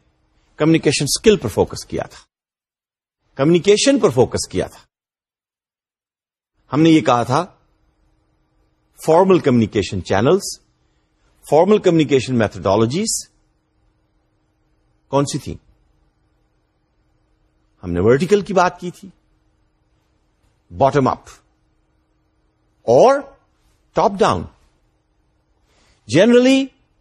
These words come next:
in most of the organizations, you will see top bottom. In the public sector, most of the time, maybe ninety-nine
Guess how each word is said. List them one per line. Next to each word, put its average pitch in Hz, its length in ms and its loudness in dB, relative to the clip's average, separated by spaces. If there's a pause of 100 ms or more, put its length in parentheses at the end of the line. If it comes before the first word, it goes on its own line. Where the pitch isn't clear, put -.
(520)
in 135 160 2
most 277 240 2
of 240 100 0
the 220 120 2
organizations, 170 760 0 (420)
you 135 180 -2
will 139 160 2
see 165 400 0 (760)
top 143 200 0
bottom. 92 260 -4 (2500)
In 87 120 -10
the 80 80 -10
public 170 380 0
sector, 175 320 2 (800)
most 277 320 2
of 127 120 -2
the 101 40 -4
time, 85 280 -4 (160)
maybe 175 300 2
ninety-nine 160 580 0